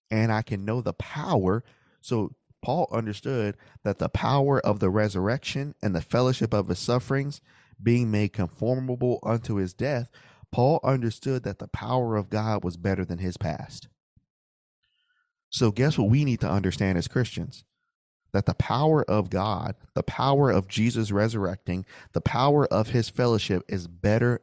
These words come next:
and bigger and will always be better and bigger than my past, and it will always be better and bigger than my situation that I'm in. But those that constantly give the excuse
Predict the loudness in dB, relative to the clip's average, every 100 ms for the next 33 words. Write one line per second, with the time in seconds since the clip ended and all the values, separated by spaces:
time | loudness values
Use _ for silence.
0 | -4 -4 -2 2 2 4 2 0 -6 -12
1 | -2 2 2 0 0 2 4 4 2 0
2 | -4 -2 0 0 -4 -8 _ _ 0 2
3 | 4 2 0 -4 0 0 2 0 -2 -4
4 | -6 -6 -4 -4 -4 -6 -12 -20 _ 0
5 | 4 2 2 2 4 2 0 -4 -6 -4
6 | -4 -4 -8 -20 -4 0 2 2 0 -2
7 | 2 2 2 0 0 -2 -4 -6 -4 0
8 | 0 0 -2 -2 -2 -4 -6 -8 -16 _
9 | _ _ _ _ _ _ _ _ _ _
10 | _ _ -4 0 2 4 4 4 0 -6
11 | -4 -4 -2 -2 -2 -2 0 0 0 -2
12 | -2 -4 -10 -2 2 2 0